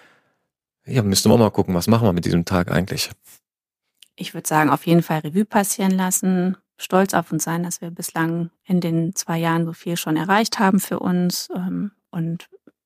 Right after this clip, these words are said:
Speaker 2: wir gucken positiv in die Zukunft, haben jetzt, glaub ich, einiges dafür in die Wege geleitet, damit man, ja, ein bisschen Stress reduziert und, ähm, ja, es wird ein Bestandteil bleiben, das haben wir, glaub ich, schnell akzeptiert und das ist auch gut so.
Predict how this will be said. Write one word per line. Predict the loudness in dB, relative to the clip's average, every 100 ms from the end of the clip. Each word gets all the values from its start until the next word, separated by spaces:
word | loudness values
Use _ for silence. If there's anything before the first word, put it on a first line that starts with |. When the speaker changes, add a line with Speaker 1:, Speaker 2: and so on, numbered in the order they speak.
| _ -12
Speaker 2:
wir | -4 -4
gucken | 0 0 0
positiv | 2 0 0 -4 -2
in |
die | -4 -2
Zukunft, | -4 -2 -2 -2 -2
haben | -2
jetzt, | -2 0
glaub | -2 -2
ich, | -2
einiges | 0 2 0 -4
dafür | -6 -8 -4
in |
die | -2
Wege | 2 4 4
geleitet, | 2 2 0 -4
damit | -6 -6 -4
man, | -4 -4 -6 -16 -20 -20 -20 -20 _ -6
ja, | -2
ein | 2 4
bisschen | 4 6 6 6 2
Stress | 0 2 2 2
reduziert | -2 -4 0 4 4 4 -6 _ _ _ _ _ _ _
und, | -4 0 0 -4 -6
ähm, | -4 -4 -2 -4 -6 _ _ _ _ _ 0
ja, | 2
es | 2 2
wird | 2
ein |
Bestandteil | 2 0 -2 -2 0
bleiben, | 4 4 4
das | 0
haben | -2 -2
wir, | -2 -4
glaub | -2 -2
ich, | 0
schnell | 0 0
akzeptiert | -2 -6 -4 2 2 2 _ _ _ -6
und | -4
das | -2
ist | -4
auch | -6 -2
gut | -2 -2
so. | 2 4 4